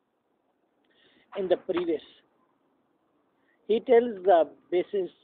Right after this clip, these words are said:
basics of tragedy in these words, "We come to tragedy by, by many roads।" अब ये line underline कर ले,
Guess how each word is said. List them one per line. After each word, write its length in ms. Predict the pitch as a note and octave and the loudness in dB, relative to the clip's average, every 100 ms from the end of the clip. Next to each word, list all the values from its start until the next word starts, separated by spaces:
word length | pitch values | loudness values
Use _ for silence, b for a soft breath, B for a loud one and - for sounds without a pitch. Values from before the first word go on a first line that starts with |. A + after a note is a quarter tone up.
| _ - | _ 2
basics 360 | G3+ G#3 A3+ - | 2 2 -4 -4
of 200 | D3+ - | -4 -4
tragedy 380 | D#3 D3+ C#3 C#3 C#3 | -2 -4 -4 -10 -10
in 180 | C#3+ C#3 | -12 -12
these 220 | C#3 B2+ | -12 -10
words, 260 | B2+ D3+ - _ _ _ _ _ - | -10 -10 -12 _ _ _ _ _ -4
"We 120 | A#3+ - - | -4 -4 0
come 340 | F3 F#3+ A#3+ | 2 2 -2
to 140 | C4 B3+ | -6 -4
tragedy 360 | B3 D#3+ E3 F#3+ D#3 | 0 0 0 0 2
by, 140 | D#3+ C#3+ | 2 2
by 160 | D3+ D#3 D3 | 0 -2 -4
many 240 | E3+ E3+ C#3 | -4 -4 -6
roads।" 380 | A#2+ A2 - - _ _ _ - | -8 -12 -20 -20 _ _ _ -12
अब 80 | D3+ | -10
ये 100 | D#3 | -6
line 180 | C#3+ C3 | -4 -6
underline 420 | C#3 F#3+ G#3 G#3 F#3+ | -4 0 0 0 -2
कर 140 | G3+ | -2
ले, 180 | F3+ | 0